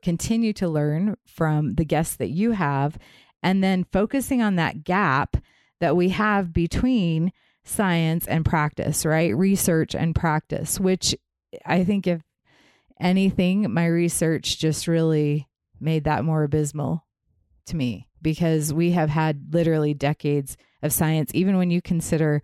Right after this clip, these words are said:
that the National Reading Panel, it's almost, in one, some ways, it's old news, right? I mean, it was published in two thousand one, two thousand, a long time, twenty years ago.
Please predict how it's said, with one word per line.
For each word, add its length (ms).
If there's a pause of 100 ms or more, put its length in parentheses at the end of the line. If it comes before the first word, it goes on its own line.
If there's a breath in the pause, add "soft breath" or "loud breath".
(520 loud breath)
that 160
the 80
National 520
Reading 380
Panel, 460 (320 soft breath)
it's 260
almost, 380
in 260
one, 320
some 260
ways, 200
it's 240
old 240
news, 560
right? 320
I 60
mean, 160
it 20
was 140
published 460
in 120
two 180
thousand 640
one, 320 (320)
two 140
thousand, 580 (320)
a 80
long 240
time, 220
twenty 260
years 260
ago. 300